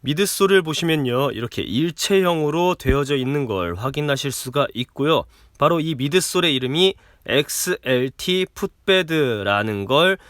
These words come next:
확인하실 수가 있습니다. 이건 뉴발란스 기술로요, 유연성과 경량성을 강조시킨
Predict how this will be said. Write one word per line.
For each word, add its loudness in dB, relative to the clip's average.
확인하실 0
수가 0
있습니다. -2
이건 2
뉴발란스 2
기술로요, 0
유연성과 2
경량성을 0
강조시킨 -4